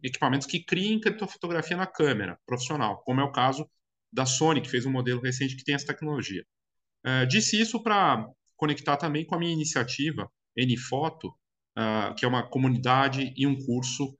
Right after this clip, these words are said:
uma série de vantagens, na verdade, que quando você participa, você se conecta com criadores que estão atuando, fotógrafos que atuam já nesse mercado aqui no Brasil, conteúdos, membros do grupo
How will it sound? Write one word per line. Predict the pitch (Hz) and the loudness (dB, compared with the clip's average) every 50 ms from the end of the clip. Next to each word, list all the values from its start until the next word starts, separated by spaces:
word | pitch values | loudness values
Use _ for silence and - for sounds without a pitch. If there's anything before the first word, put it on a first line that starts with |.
| _ _ _ _ - | _ _ _ _ 0
uma | 233 247 | 2 2
série | 240 - - 254 240 226 | 2 2 2 2 2 2
de | 185 196 | 2 2
vantagens, | 160 160 135 - 135 123 117 104 98 95 95 92 92 | 2 2 2 2 2 2 2 2 0 -2 -4 -4 -4
na | 110 104 | -4 -2
verdade, | 110 110 107 117 131 139 139 127 - | -2 -2 0 0 0 0 0 -2 -6
que | - - | -12 -8
quando | - 135 131 | -4 -2 0
você | 127 127 127 135 | 0 0 0 -2
participa, | 131 123 117 - - - 165 160 165 160 104 - - _ _ _ _ _ _ _ - | -4 -6 -8 -8 -6 -4 -4 -4 -4 -6 -10 -10 -12 _ _ _ _ _ _ _ -6
você | 120 117 123 - 143 143 143 139 123 110 - - - _ _ _ _ - | -4 -2 0 2 4 4 6 4 4 2 0 -4 -12 _ _ _ _ -6
se | - - 139 127 | -4 -4 -2 0
conecta | - 147 131 123 123 117 117 - 117 110 | 0 0 2 4 2 2 2 0 -4 -4
com | - - 123 113 110 110 | -2 0 0 0 0 -2
criadores | - - 151 151 131 107 110 120 143 180 208 214 208 139 123 - | 0 2 2 4 4 4 4 4 4 6 4 4 2 0 -2 -4
que | - 113 | -6 -10
estão | 113 - - 127 | -10 -6 -2 -2
atuando, | 120 123 - - 117 117 131 147 151 147 | -2 -2 0 0 0 2 2 0 0 -2
fotógrafos | - 120 - - 120 120 131 147 147 160 156 - - - | -4 -6 -4 0 0 2 2 2 0 -2 -6 -6 -8 -8
que | - - | -4 -4
atuam | 113 107 - 127 123 120 | -4 -2 -2 -2 -2 0
já | 110 113 113 | 0 0 0
nesse | 107 110 - - | -2 -2 -4 -6
mercado | 110 - - 107 104 | -6 -6 -4 -4 -4
aqui | 101 - | -4 -4
no | 113 113 | -4 -2
Brasil, | 117 127 123 110 101 110 131 131 | 0 0 0 -2 -2 -4 -6 -4
conteúdos, | 127 151 151 151 - 151 131 123 131 147 151 139 135 117 | 0 0 0 2 2 2 2 2 2 2 0 -2 -4 -2
membros | 127 147 180 220 220 170 127 117 107 104 | 0 2 2 2 2 2 0 -4 -4 -6
do | 110 104 | -6 -4
grupo | 110 117 147 190 185 - 202 185 | 0 2 2 2 2 -2 -6 -10